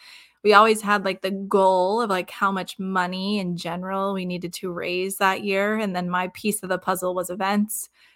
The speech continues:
And so I kinda had a, a glimpse on the, the big goal, and then how I was gonna personally help get there was based on the event budgets that we created. And so if it comes to finances,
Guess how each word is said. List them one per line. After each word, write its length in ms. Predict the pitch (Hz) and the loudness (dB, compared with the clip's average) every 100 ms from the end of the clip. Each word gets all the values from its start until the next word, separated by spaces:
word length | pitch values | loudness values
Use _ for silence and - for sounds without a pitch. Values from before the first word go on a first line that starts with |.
| _ | _
And 180 | - 185 | -8 -6
so 460 | 175 190 185 180 175 | -2 2 4 4 4
I 500 | 180 185 185 180 180 - _ | 4 4 4 0 -4 -10 _
kinda 240 | - 190 180 | -6 -2 -2
had 260 | 185 185 | 2 2
a, 140 | 196 185 | 2 -2
a 80 | 202 | -6
glimpse 360 | 180 214 226 220 | -2 0 0 0
on 120 | 208 | 0
the, 240 | 180 175 175 | 0 -2 -4
the 80 | 180 | -6
big 280 | 220 214 | -2 -2
goal, 360 | 208 208 202 208 | 2 4 4 4
and 120 | 185 | 0
then 120 | 170 | -4
how 200 | 185 175 | -2 -2
I 280 | - 180 196 | 2 4 4
was 160 | 190 180 | 0 -4
gonna 180 | 185 175 | -8 -8
personally 440 | 190 185 185 180 | -6 -6 -6 -2
help 260 | 175 175 - | -2 -2 -4
get 200 | 185 - | -8 -6
there 440 | 196 175 185 190 | -4 -2 -4 -6
was 420 | 190 185 175 175 - | -4 -2 -2 -4 -6
based 360 | 185 170 - - | -6 -4 -6 -2
on 400 | 180 175 180 175 _ _ _ _ | 0 0 -4 -10 _ _ _ _
the 100 | 190 | -2
event 300 | 175 165 - | -2 -4 0
budgets 440 | 196 202 202 196 - | 2 2 0 -2 -4
that 120 | 175 | -4
we 100 | 180 | -4
created. 540 | 180 185 180 180 180 | -6 -4 -2 0 0
And 140 | 175 175 | -2 -4
so 320 | 185 170 175 - | -2 -2 -2 -6
if 200 | 202 190 | -10 -8
it 100 | 180 | -6
comes 220 | 226 233 | -2 -2
to 80 | 208 | -4
finances, 800 | 202 185 180 180 - 180 175 - | -4 -4 -4 -6 -4 -2 -4 -8